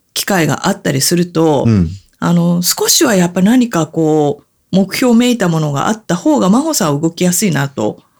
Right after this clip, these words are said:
Speaker 2: そうですよね。
Speaker 1: 個人的には思ってるんですよ。
Speaker 2: うん。
Speaker 1: ただ、あのー、な-、なんだろう。私の中でもちょっとそこら辺がこう、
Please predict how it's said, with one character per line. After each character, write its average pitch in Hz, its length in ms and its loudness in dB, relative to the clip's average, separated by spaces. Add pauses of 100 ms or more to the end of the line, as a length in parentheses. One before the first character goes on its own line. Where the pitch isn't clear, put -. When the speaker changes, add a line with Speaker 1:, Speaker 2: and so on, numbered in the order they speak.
(120)
Speaker 2:
そ 196 160 0
う 185 40 2
で 151 100 0
す - 140 -4
よ 247 60 2
ね。 - 20 4
Speaker 1:
個 233 40 2
人 143 220 2
的 196 240 2
に 339 80 2
は 240 100 2
思 190 160 4
っ 214 60 -4
て 170 100 0
る 135 80 0
ん 110 40 -2
で 87 80 -6
す 113 120 0
よ。 120 60 4
Speaker 2:
う - 20 4
ん。 104 280 2
Speaker 1:
た 349 140 2
だ、 302 400 0 (800)
あ 190 120 0
の 156 760 -2 (920)
ー、 180 40 2
な-、 185 200 2
な 220 160 2
ん 226 60 4
だ 170 100 -2
ろ 135 280 -6
う。 - 60 -4
私 262 280 -2
の 320 160 -2
中 330 220 -2
で 175 60 0
も 151 140 -2
ち 147 100 -2
ょ 220 40 0
っ 214 60 -6
と 156 100 -4
そ 151 120 -2
こ 156 100 -2
ら 156 60 0
辺 156 200 -2
が 151 120 -4
こ 143 480 -4
う、 - 40 -20